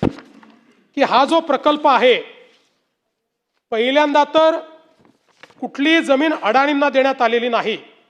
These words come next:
ही जमीन डीआरपीला दिलेली आहे. डीआरपी ही स्पेशल पर्पज व्हेकल आहे. स्पेशल पर्पज व्हेकल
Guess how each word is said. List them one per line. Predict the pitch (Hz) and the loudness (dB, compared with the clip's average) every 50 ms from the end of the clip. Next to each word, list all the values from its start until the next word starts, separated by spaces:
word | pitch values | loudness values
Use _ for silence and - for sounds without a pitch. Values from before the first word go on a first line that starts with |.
| _ _ _ _ _ _ _ _ _ _ _ _ - | _ _ _ _ _ _ _ _ _ _ _ _ -10
ही | 226 269 | -8 -8
जमीन | 208 185 240 233 277 294 277 247 170 | -4 -4 -4 -2 -2 -2 -4 -4 -6
डीआरपीला | 208 214 247 269 285 285 285 277 277 294 285 | -2 0 2 2 2 0 -2 -2 0 0 0
दिलेली | 277 277 269 285 277 277 277 | 0 -2 -2 -2 -2 0 0
आहे. | 269 226 247 285 302 302 294 - - - _ _ _ _ _ _ _ _ _ _ _ _ _ _ _ | 0 2 2 2 0 0 -4 -12 -20 -20 _ _ _ _ _ _ _ _ _ _ _ _ _ _ _
डीआरपी | 208 226 262 277 285 285 285 285 294 294 302 | -6 0 2 2 2 2 0 -2 -2 0 0
ही | 294 269 302 294 | 0 0 -2 -4
स्पेशल | 294 - 214 240 233 285 285 277 | -4 -4 -4 -4 -2 -2 -4 -2
पर्पज | 285 285 277 277 294 277 208 | -2 -4 -2 -2 -2 -4 -4
व्हेकल | 185 202 220 240 233 285 285 277 | -4 -6 -6 -4 -2 0 0 2
आहे. | 269 - 285 294 294 294 - - - _ _ _ _ _ _ _ _ _ _ _ _ _ | 2 2 2 0 0 -2 -6 -20 -20 _ _ _ _ _ _ _ _ _ _ _ _ _
स्पेशल | _ _ - 254 247 - - 294 285 | _ _ -6 -6 -6 -2 0 -2 -2
पर्पज | 277 285 269 269 269 285 285 226 208 | 0 -2 -4 -2 -2 -2 -4 -2 -2
व्हेकल | 220 226 254 247 - 311 294 262 208 | -2 -2 -2 0 0 0 2 2 -2